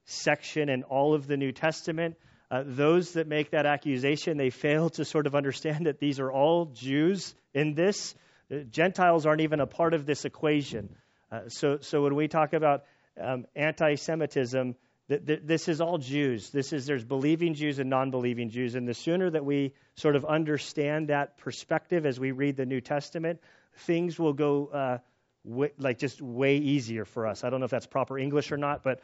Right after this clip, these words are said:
um, it works for me right now. Um, this is a difficult passage. This is a long passage, uh, so I'm gonna try to move through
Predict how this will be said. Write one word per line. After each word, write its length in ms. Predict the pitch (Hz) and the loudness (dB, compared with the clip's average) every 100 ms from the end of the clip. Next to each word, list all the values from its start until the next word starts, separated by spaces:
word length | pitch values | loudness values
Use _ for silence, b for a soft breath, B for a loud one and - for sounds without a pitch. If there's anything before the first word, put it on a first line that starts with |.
| b b - | b b -2
um, 340 | 123 120 101 - _ _ _ | 0 0 -6 -14 _ _ _
it 140 | 135 | -6
works 300 | 131 135 - | -2 -2 -2
for 120 | - 131 | -6 -2
me 140 | 131 | 0
right 260 | 127 120 123 | 0 -2 -2
now. 360 | 131 131 113 98 _ _ _ _ _ - | -2 -2 -2 -8 _ _ _ _ _ -14
Um, 240 | 135 123 107 b _ | -8 -8 -8 b _
this 360 | 160 185 190 - | 6 6 4 0
is 260 | 175 147 | 0 2
a 140 | 156 139 | 2 0
difficult 600 | 113 160 156 - 147 - | 2 0 0 -4 -4 -4
passage. 580 | 131 120 - 95 - - _ _ _ - | -4 -6 -8 -14 -16 -20 _ _ _ 2
This 200 | 147 156 | 2 4
is 100 | 147 | 4
a 100 | 143 | 4
long 460 | 139 147 165 165 | 4 4 6 4
passage, 600 | 160 127 117 - 127 117 - _ _ | -2 -4 -4 -4 -8 -8 -16 _ _
uh, 220 | 120 120 123 - - - 196 | -10 -8 -10 -14 -16 -16 -18
so 480 | - - - - 156 | -16 -16 -10 0 0
I'm 100 | 143 | 2
gonna 200 | 170 175 | 2 2
try 260 | - 170 | 2 2
to 100 | 160 | 4
move 420 | 147 147 156 165 | 2 4 4 2
through 500 | - - 156 151 147 | -2 -2 2 2 0